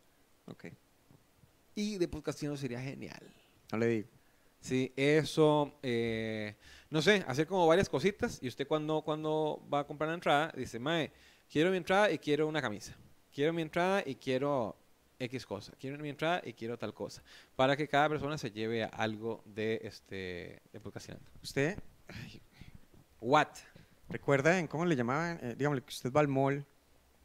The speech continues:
Speaker 1: o los centros comerciales en general, que está como la parte de los juegos.
Speaker 2: Ajá.
Speaker 1: Que
Speaker 2: Tukis.
Speaker 1: es, ah, sí se llaman aquí, cierto.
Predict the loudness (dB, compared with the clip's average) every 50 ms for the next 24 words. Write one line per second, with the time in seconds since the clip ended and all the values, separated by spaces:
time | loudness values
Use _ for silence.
0 | _ _ -12 -8 -8 -8 -6 -4 -4 -4 -4 -4 -6 -4 -6 -6 -4 -2 -2 -2
1 | -2 -4 -4 -4 -4 -2 -2 -4 -4 -6 -12 -20 -20 -20 -20 -20 -20 _ _ _
2 | _ -14 -6 -4 -4 -2 -2 -2 0 0 0 0 0 2 4 4 4 4 2 -6
3 | -8 -6 -6 -8 -12 -8 -4 -4 -4 -4 -4 -8 -12 -12 -14 -14 -14 -12 -8 -8
4 | -8 -8 -8 -12 _ _ _ _ _ -2 -2 -2 -2 -4 -10 -10 -14 -18 _ -20
5 | _ _ _ _ _ _ _ _ _ _ _ _ _ _ -12 -10 -8 -8 -8 -10
6 | -12 -10 -10 -10 -8 -8 -8 -8 -10 -12 -12 -14 -14 -14 -12 -10 -12 -12 -12 _
7 | _ _